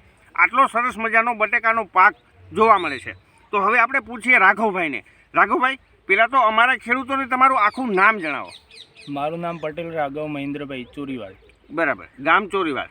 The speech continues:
Speaker 2: હમ,
Speaker 1: તાલુકો?
Speaker 2: તાલુકો ઈડર, જિલ્લો સાબરકાંઠા.
Speaker 1: બરાબર, બરાબર.
Speaker 2: હમ.
Speaker 1: હવે રાઘવભાઈ, તમે તમારા બટેકાના પાકની અંદર, અ,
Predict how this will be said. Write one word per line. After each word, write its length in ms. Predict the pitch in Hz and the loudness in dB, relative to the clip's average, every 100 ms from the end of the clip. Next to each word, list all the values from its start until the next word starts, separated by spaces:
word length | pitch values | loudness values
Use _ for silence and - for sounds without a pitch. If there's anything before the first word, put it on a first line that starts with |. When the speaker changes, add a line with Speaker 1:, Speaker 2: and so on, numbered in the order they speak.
| - 135 | -12 -10
Speaker 2:
હમ, 200 | 139 131 | -6 0
Speaker 1:
તાલુકો? 680 | 151 180 160 180 175 165 151 | 0 0 -4 -4 -6 -8 -6
Speaker 2:
તાલુકો 400 | 139 160 160 160 | -6 -6 -8 -8
ઈડર, 280 | 160 180 | -4 -4
જિલ્લો 280 | 151 147 156 | -4 -8 -8
સાબરકાંઠા. 600 | 147 143 143 127 110 104 98 _ 151 | -8 -8 -8 -10 -12 -14 -18 _ 0
Speaker 1:
બરાબર, 300 | 190 139 110 | 2 2 -2
બરાબર. 320 | 156 247 285 _ - | -10 -12 -12 _ -16
Speaker 2:
હમ. 140 | 120 | -4
Speaker 1:
હવે 360 | 175 262 269 240 | 2 4 4 4
રાઘવભાઈ, 440 | 208 202 247 277 302 - | 2 0 -2 -4 -6 -6
તમે 220 | 214 254 | -2 -2
તમારા 300 | 269 269 269 | 0 2 2
બટેકાના 460 | 233 220 254 254 262 | 0 -4 -2 0 0
પાકની 440 | 247 226 240 262 | 0 -4 -4 -4
અંદર, 240 | 254 254 262 | 0 0 0
અ, 380 | - 208 214 | 2 4 4